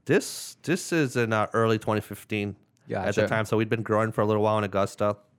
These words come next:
Speaker 1: and then we decided to branch out into that and start Able Kids. And while we were doing that, we also realized that a lot of these parents, we saw them, they would come and take their kids, like, two or three times a week, pick 'em up from our A B A clinic and go somewhere else. And, and we, we started inquiring, like, what's going on?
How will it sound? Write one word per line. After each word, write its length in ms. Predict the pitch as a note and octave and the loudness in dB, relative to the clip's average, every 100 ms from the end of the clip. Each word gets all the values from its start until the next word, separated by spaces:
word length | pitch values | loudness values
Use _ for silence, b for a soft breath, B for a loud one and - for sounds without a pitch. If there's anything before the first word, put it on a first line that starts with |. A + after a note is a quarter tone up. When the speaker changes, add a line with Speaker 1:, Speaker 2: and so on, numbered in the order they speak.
| _ _ _ _ _ - | _ _ _ _ _ -6
Speaker 1:
and 160 | A#2 G#2 | -2 0
then 120 | G#2+ | 2
we 60 | G#2 | 0
decided 380 | G2+ A2+ G#2 F#2 | 0 0 0 -2
to 60 | |
branch 380 | F#2 G2 F#2+ F#2 | -2 0 0 -2
out 280 | F#2 F#2 - b b b b | -2 -2 -4 b b b b
into 220 | F#2+ F#2+ | -8 -2
that 180 | G2 G2 | 0 0
and 80 | G2 | -2
start 240 | G2 F2+ | -4 -2
Able 200 | G2 F#2 | -2 -2
Kids. 480 | F2+ - F#2+ E2+ - B B B B | -6 -6 -6 -6 -20 B B B B
And 160 | A#2+ A#2+ | -2 2
while 180 | B2 D#3 | 4 4
we 80 | D3 | 4
were 40 | |
doing 260 | B2+ C#3 C3 | 4 4 4
that, 180 | A#2 | 2
we 80 | A2+ | 4
also 260 | A#2 A#2+ B2+ | 4 4 2
realized 560 | A2 A2 G#2+ G#2+ A2 | 4 4 4 2 2
that 80 | A2 | 0
a 60 | G#2+ | 2
lot 180 | A#2+ F#3 | 2 2
of 40 | |
these 80 | A#3+ | -2
parents, 400 | - A#2 C3+ E3 | -2 0 0 -2
we 140 | B2+ C3 | -6 -6
saw 280 | - D3+ G3 | 0 2 2
them, 120 | C#3+ | 4
they 80 | C3 | 2
would 140 | B2+ | 2
come 180 | - D#3 | -2 -2
and 100 | C#3+ | 0
take 140 | C#3 | -2
their 80 | C3 | -4
kids, 300 | - - E3 | -4 -4 0
like, 160 | A2+ - | 0 0
two 80 | D3 | -2
or 60 | |
three 120 | B2+ | 0
times 220 | B2+ B2 G#2+ | -2 -2 -2
a 80 | |
week, 300 | G#2 C#3+ D3+ | -2 -2 0
pick 160 | - A#2+ | -2 -2
'em 100 | A2+ | 0
up 260 | C3 C3 B B B _ | 0 0 B B B _
from 200 | C3 A2+ | 0 2
our 100 | A2+ | 4
A 100 | A2 | 4
B 120 | A#2+ | 2
A 80 | D3+ | 2
clinic 260 | - A#2+ | 2 2
and 140 | A#2 A#2 | 2 2
go 100 | A#2+ | 2
somewhere 300 | - A2+ B2 | 2 2 2
else. 240 | D#3 C#3 | 2 0
And, 140 | A2+ G#2+ | -4 -4
and 120 | A2+ A2+ | -2 0
we, 120 | A2 | 0
we 120 | B2 | -2
started 220 | B2 B2 A2+ | -2 -2 -2
inquiring, 360 | - A2+ D3 | -2 0 2
like, 160 | A#2 - | 0 0
what's 140 | A#2+ | -2
going 240 | - A2+ A#2 | 0 -2 0
on? 180 | C#3 | 0